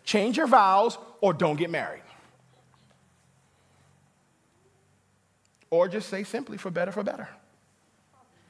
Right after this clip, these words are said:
Because then if you divorce them over the trash not being taken out, they're okay with it. You told them already. Trash not being taken out over fifteen years,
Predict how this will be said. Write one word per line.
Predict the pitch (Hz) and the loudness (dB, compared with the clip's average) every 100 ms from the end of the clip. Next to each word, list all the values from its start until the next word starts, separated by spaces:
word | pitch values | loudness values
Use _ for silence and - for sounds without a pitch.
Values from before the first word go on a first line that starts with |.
| - - 240 254 - - _ - 262 277 - _ - | -20 -20 -20 -20 -20 -20 _ -20 -20 -20 -20 _ -8
Because | - 262 220 | 2 4 6
then | 247 | 4
if | 247 196 | 2 -2
you | |
divorce | 226 220 220 311 | -2 -2 0 -2
them | - 226 | -2 -2
over | 226 208 | -2 -2
the | 196 | -4
trash | - 262 262 240 269 - - | 0 2 2 0 -4 -14 -8
not | 196 214 | -4 -2
being | 208 214 | -2 0
taken | 240 208 226 | 0 0 0
out, | 285 - - - - - | 0 -2 -6 -20 -20 -2
they're | 294 339 | 4 6
okay | - 427 | 6 4
with | 370 156 | 4 2
it. | 120 - - _ _ _ | -2 -10 -20 _ _ _
You | 339 | 2
told | - - 415 | 4 4 4
them | 233 | 4
already. | 160 123 98 - _ _ _ _ _ - | 2 0 -6 -18 _ _ _ _ _ -4
Trash | - 294 - | 2 4 4
not | 285 262 | 2 2
being | 262 247 | 0 4
taken | 269 254 | 4 4
out | 277 240 | 4 4
over | 226 | 2
fifteen | 208 233 247 233 | 0 0 -2 0
years, | 285 220 | 2 2